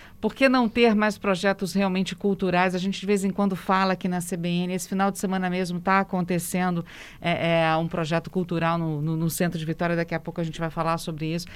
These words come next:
Então, por que não atrair também pessoas pra voltar a morar no centro, estimular o habitação social, que a gente precisa realmente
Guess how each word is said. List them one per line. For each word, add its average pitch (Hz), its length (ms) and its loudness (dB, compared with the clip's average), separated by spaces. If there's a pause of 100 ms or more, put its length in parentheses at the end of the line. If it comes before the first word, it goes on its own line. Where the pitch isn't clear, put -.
(180)
Então, 240 140 -2
por 233 140 -4
que 262 120 4
não 240 160 6
atrair 226 500 4
também 202 280 0
pessoas 185 420 -4
pra 185 160 -6
voltar 180 400 2
a 190 60 4
morar 170 340 2
no 156 140 0
centro, 170 460 -2 (120)
estimular 240 840 2
o 202 180 2
habitação 190 560 0
social, 180 360 -2
que 180 60 -4
a 185 40 -2
gente 185 160 -2
precisa 180 460 -2
realmente 175 500 -2